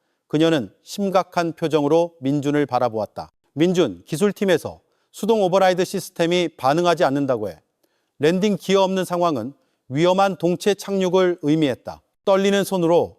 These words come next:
그는 이 상황을 제주 관제소에 전달했다. 긴장된 몇 초 후 관제사의 목소리가 들려왔다. 민준, 랜딩 기어를 내리기 위해 수동 비상 시스템을 사용해야 한다.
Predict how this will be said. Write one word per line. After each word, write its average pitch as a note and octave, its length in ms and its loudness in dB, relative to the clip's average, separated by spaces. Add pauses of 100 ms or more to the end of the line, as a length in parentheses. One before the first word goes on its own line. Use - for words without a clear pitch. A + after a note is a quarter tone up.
(160)
그는 D#3+ 400 -2
이 D#3+ 120 -2
상황을 D#3 540 0 (220)
제주 D#3 340 -2
관제소에 D3+ 640 0 (100)
전달했다. G#2+ 600 -8 (180)
긴장된 E3+ 520 0
몇 D3 160 2
초 D#3+ 160 0
후 C3 280 -4 (140)
관제사의 D#3+ 460 0
목소리가 D3 480 0
들려왔다. B2 640 -2 (480)
민준, F3 500 0
랜딩 E3 380 0
기어를 E3+ 260 2
내리기 D3 380 2
위해 B2 340 -2 (280)
수동 G3+ 360 -2
비상 F3 280 -2
시스템을 D#3+ 460 -2
사용해야 D3+ 460 0
한다. G2+ 360 -12